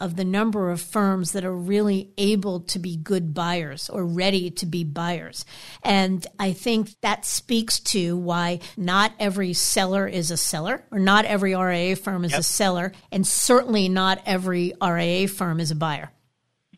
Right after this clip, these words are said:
Speaker 2: I emphatically agree with both. I mean, I think the example that probably proves the rule best is I think what we see is, in my experience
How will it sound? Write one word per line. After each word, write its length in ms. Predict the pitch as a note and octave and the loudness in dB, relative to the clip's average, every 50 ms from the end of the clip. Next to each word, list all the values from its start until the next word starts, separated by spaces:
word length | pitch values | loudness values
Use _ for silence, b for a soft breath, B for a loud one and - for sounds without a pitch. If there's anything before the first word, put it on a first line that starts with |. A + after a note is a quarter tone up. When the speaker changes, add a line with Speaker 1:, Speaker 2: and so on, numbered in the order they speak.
| _ _ | _ _
Speaker 2:
I 220 | A#2+ A#2+ A#2+ B2 - | 0 2 2 2 0
emphatically 920 | - B2 C3 C#3 - - - - C3+ C3 C#3+ C#3+ C#3 C3+ - - C#3 B2+ A#2+ | 0 -2 -4 -4 -6 -6 -2 0 2 4 4 4 2 0 0 0 0 2 2
agree 260 | A#2 G#2 A2 A2 A2 | 2 0 -2 -4 -4
with 220 | G#2+ G2+ G2 - _ | -4 -4 -8 -8 _
both. 300 | A2 A2+ G#2+ F#2 E2+ - - | -4 -4 -2 -4 -6 -10 -8
I 80 | - A#2 | -8 -6
mean, 180 | A#2 A#2 A2 B2 | -6 -4 -4 -2
I 120 | B2+ B2 | -2 -4
think 260 | B2+ - E3 D#3 C#3 | -2 -2 -2 0 0
the 100 | C3 C3 | 0 0
example 400 | B2+ B2 - B2+ C3 C#3 - C#3 - | 0 0 0 -2 -2 -2 -2 -4 -6
that 120 | A#2+ - | -6 -4
probably 380 | - - B2+ A2+ A2 A#2 G2+ - b b b b b b b b | -2 -2 -2 -2 -2 -6 -10 -10 b b b b b b b b
proves 320 | - - F3 F#3 F3 D#3 C#3+ - | 0 4 6 6 6 6 2 0
the 100 | D3+ C#3 | 0 0
rule 220 | C3 C#3 B2+ A#2 | 2 2 2 2
best 520 | G#2+ A2+ B2 D3+ E3+ D3 - - - C3 | 2 2 2 4 4 2 2 -2 -4 -6
is 140 | A#2+ A#2 A#2 - | -6 -4 -2 -2
I 140 | B2 A#2+ | -2 -4
think 280 | A#2 - C3+ C3 A#2+ C3 - _ _ | -2 -2 -2 -2 -2 -4 -6 _ _
what 300 | - B2 B2 C3 D3 D3+ | -6 -2 -2 -2 -2 -2
we 220 | A#2+ B2 B2+ D#3 D3+ - - | -4 -4 -4 -4 -4 -6 -6
see 300 | C3 B2 A#2 A2+ A2 A2+ | -4 -4 -4 -2 -4 -4
is, 420 | A2+ - C3+ A2+ A2 G#2+ G#2 G#2 - - - - _ _ _ _ - - | -4 -2 -2 -2 0 -2 -4 -6 -12 -18 -20 -20 _ _ _ _ -4 0
in 120 | E3+ D#3 | 2 2
my 220 | D3 C#3 D3 D3+ | 4 4 4 4
experience 600 | D#3 D3+ D3 - - - C3+ A#2+ A2+ G2+ G#2 - | 2 2 0 -4 -6 -4 -2 -2 -2 -2 -4 -6